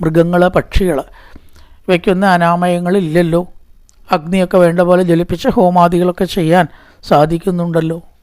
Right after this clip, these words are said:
എന്നൊക്കെ എന്നെ പറഞ്ഞു. ശേഷം ഇപ്പം അവർക്കൊക്കെ സുഖമാണ്, വിശേഷിച്ച് ആർക്കും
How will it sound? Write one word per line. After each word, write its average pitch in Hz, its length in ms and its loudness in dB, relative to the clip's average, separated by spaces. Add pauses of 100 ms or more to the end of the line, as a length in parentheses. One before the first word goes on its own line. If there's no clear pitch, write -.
(580)
എന്നൊക്കെ 170 340 -2
എന്നെ 180 160 0
പറഞ്ഞു. 175 360 -2 (800)
ശേഷം 175 380 0
ഇപ്പം - 680 -6
അവർക്കൊക്കെ 175 400 -2
സുഖമാണ്, 165 520 0
വിശേഷിച്ച് 170 680 -2 (180)
ആർക്കും 156 420 -2